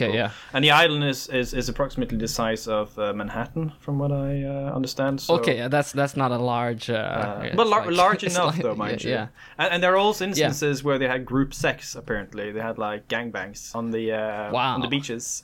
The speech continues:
Speaker 1: <laughs> in front of, um,
Speaker 2: Amazing.
Speaker 1: foreigners.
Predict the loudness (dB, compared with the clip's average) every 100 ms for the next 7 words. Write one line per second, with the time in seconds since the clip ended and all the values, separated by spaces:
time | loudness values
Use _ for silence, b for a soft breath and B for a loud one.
0 | -4 -2 -2 -2 0 2 0 2 2 4
1 | 4 4 0 0 2 2 0 -2 -6 -16
2 | _ -20 -8 -2 2 2 2 0 -8 -12